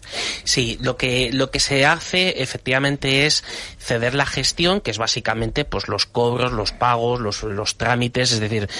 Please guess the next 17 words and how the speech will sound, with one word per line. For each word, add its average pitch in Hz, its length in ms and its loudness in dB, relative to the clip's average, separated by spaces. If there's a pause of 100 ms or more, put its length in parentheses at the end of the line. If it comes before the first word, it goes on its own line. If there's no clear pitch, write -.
(260)
lo, 127 300 2
lo 127 180 2
que - 80 -4
es - 100 2
el 170 180 2
día 147 240 4
a 131 60 2
día 147 480 2
de 117 220 -2
la 107 140 0
gestión 147 480 0
de 110 60 0
un 110 80 0
organismo, 117 580 2
en 151 60 0
este 113 240 -2
caso 127 360 0